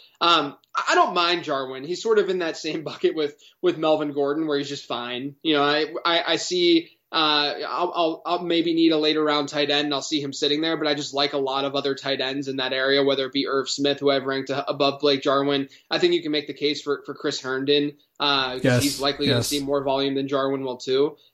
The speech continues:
Speaker 1: Um, so I just, you know, I'm worried. I, I've seen the argument that, that Jarwin, uh, is gonna be, you know, the, the defense is only gonna be worried about, or is, isn't gonna be very worried about him because he's the fourth option in the offense. But the problem is that he's the fourth option in the offense,
Speaker 2: Yep.
Speaker 1: right? So, um,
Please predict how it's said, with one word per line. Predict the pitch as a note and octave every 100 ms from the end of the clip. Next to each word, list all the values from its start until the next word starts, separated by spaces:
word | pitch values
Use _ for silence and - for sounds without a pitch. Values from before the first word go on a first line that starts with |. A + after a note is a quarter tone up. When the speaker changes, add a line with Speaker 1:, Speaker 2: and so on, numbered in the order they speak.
| -
Speaker 1:
Um, | D3 D3 C#3
so | - G#3+
I | G#3+
just, | B3 B3 -
you |
know, | G#3+
I'm | F#3
worried. | F#3+ G#3 D3+
I, | D#3 D#3+
I've | D#3+
seen | G#3+ F#3+
the | F3
argument | D#3+ F#3+ E3 D3+
that, | D3 C#3+ -
that | D3
Jarwin, | C#3 D3+ D#3 D3+ D3 D3 C#3+ _ _
uh, | - D3+ D3 C#3+
is | D3
gonna | E3+ D#3
be, | D3 E3 E3 D#3
you | D#3
know, | D3+
the, | D3
the | D3 D3+
defense | C#3+ C#3+ F#3+ G3+ E3 D3+ D#3
is | D3+
only | D#3+ D#3
gonna | C#3+
be | C#3+
worried | C#3 D#3 E3
about, | D3 C#3 C3+
or | C#3 D#3+
is, | F3+ F#3+
isn't | G3 F#3
gonna | F3
be | D#3
very | D3+ D3+ C#3+
worried | C#3+ F3 F#3
about | C#3+ C3+ C3+
him | C3 C3 _ -
because | F3
he's | E3+ D3+
the |
fourth | D3+ F3 E3+
option | D#3 D#3 - D#3+
in |
the | C#3 C3
offense. | E3+ F#3+ A#2+ G#2+
But | -
the | F3+
problem | - G3+ A3
is | F#3+ D#3+
that | E3
he's | F3
the | D#3
fourth | D#3+ F3 F3
option | F3 D#3+ - D#3+
in |
the | C3+ C3
offense, | F3 G3 - - -
Speaker 2:
Yep. | C3
Speaker 1:
right? | C3+ C#3+ D3 _ _
So, | - F3 E3+ D#3+ D3+ -
um, | D#3+ C#3+ C3+